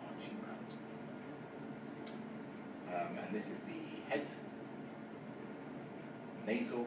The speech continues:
the code for those nasal pits, and this optic vesicle. These are the bulges which are going to become the eyes. So now this is it looking right at you, in your face. So what we've got here is the eyes beginning to form here.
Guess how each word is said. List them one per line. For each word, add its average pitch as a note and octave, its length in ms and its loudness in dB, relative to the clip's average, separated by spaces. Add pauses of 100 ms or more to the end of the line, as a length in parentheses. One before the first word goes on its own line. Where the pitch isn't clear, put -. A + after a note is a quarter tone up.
the G#2+ 80 2
code A2+ 320 6
for - 180 0
those - 200 0
nasal G2 320 4 (120)
pits, - 400 4
and F2+ 160 -2
this - 220 -2
optic - 400 2 (600)
vesicle. - 440 4 (300)
These - 160 -2
are - 20 0
the - 80 0
bulges G2 380 4
which - 320 -2
are - 80 -2
going - 100 0
to - 160 -4
become - 300 -4
the - 100 -2 (120)
eyes. - 400 -2 (1700)
So - 220 2
now A2+ 260 12
this A2 220 8
is G#2 120 6
it G#2 280 8
looking G#2+ 300 6
right A#2 220 8
at - 280 4
you, - 100 10 (420)
in A2+ 120 6
your G2 140 6 (120)
face. - 420 4 (380)
So - 140 0
what - 160 8
we've G#2+ 120 6
got - 240 6
here A2+ 200 8 (100)
is - 80 0
the - 320 0 (180)
eyes D#3+ 540 6 (540)
beginning G2 300 6
to - 100 -2
form F#2+ 380 2
here. - 220 4